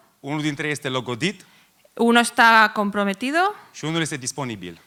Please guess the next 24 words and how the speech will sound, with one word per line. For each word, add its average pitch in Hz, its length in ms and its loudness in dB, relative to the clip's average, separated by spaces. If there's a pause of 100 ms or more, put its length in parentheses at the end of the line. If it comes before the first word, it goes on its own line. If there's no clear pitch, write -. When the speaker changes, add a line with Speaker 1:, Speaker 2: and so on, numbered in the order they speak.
Speaker 2:
Y 240 260 6
u-, 262 240 6
el 254 100 6
otro 269 160 6
está 294 200 6
disponible. 220 560 4
<laughs> 208 40 4 (4000)
Speaker 1:
Cred 151 120 0
că 160 80 6
ați 160 120 4
înțeles, 160 420 4
da? 196 340 6 (360)
Speaker 2:
Lo, 247 120 6 (100)
lo 262 140 6
pilláis, 240 400 6
¿no? 320 220 8 (1800)
Speaker 1:
Ok. 120 120 -8 (760)
Sunt 170 200 -2
căsătorit 170 420 0
de 160 100 0
paisprezece 156 720 2
ani 147 180 2
cu 131 120 -14
Georgiana. 156 680 0